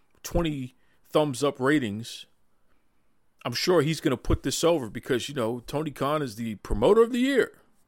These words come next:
Give me a break. Anyway, next week, get some action-packed things going on. Thank you once again, uh, Jeremy Gomez, G C W and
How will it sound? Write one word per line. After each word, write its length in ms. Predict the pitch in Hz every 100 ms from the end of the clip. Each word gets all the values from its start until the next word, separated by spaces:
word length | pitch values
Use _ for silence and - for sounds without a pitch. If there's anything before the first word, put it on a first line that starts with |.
| _ _ _ -
Give 120 | -
me 80 | 104
a 60 |
break. 460 | 82 85 - - - _ _ _ _ -
Anyway, 460 | 262 165 147 139 - - - - - - - - - _ _ _ _
next 240 | 151 - 139
week, 520 | 139 127 - - - _ -
get 100 | -
some 160 | 113
action-packed 640 | 107 113 120 - 107 101
things 400 | - 113 107 98
going 300 | - 98 98
on. 240 | 104 107 104
Thank 240 | 127 123 -
you 80 | 120
once 220 | 110 -
again, 500 | 92 107 104 104 98
uh, 340 | 85 80 80 - _ _ _ _ _ _ _ _
Jeremy 260 | - 139 110
Gomez, 800 | - 214 92 73 110 - - - _ _ _ _ _ _ _ _ _ _
G 100 | 113
C 180 | 98 110
W 480 | 92 92 92 101 104
and 180 | 78